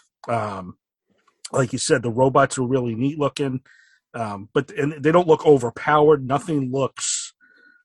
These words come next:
you know, l-, like a massive weapon or something like that. Um, yeah, it, it's very well done. It,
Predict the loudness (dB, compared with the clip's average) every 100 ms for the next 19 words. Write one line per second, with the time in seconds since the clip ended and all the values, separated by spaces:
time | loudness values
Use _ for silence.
0 | _ _ -4 -4 -6 -10 -14 -12 -10 -4
1 | -4 -4 -16 _ -6 -2 0 0 -2 -6
2 | -4 -4 0 0 0 -2 -8 -4 -4 -2
3 | -4 -4 -6 -4 -2 -2 -6 _ _ _
4 | _ -10 -10 -8 -12 -14 -20 _ _ _
5 | _ 2 2 2 -6 -6 -6 -8 -2 2
6 | 4 4 2 2 0 -2 -4 -4 -8 -10
7 | _ -20